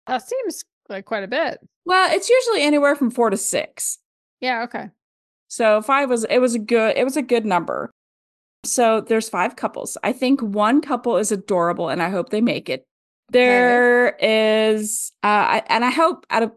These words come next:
Speaker 2: really, I thi-, I hope that they do make it. One,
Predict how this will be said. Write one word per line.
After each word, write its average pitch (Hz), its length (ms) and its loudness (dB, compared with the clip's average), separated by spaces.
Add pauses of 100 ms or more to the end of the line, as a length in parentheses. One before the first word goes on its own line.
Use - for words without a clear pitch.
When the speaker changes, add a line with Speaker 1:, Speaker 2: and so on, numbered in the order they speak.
Speaker 2:
really, 226 500 0
I 214 120 -2
thi-, - 140 -6
I - 60 -4
hope 240 200 -4
that 226 140 -2
they 196 120 -2
do 190 180 -2
make - 240 -6
it. - 180 -8 (520)
One, 269 680 2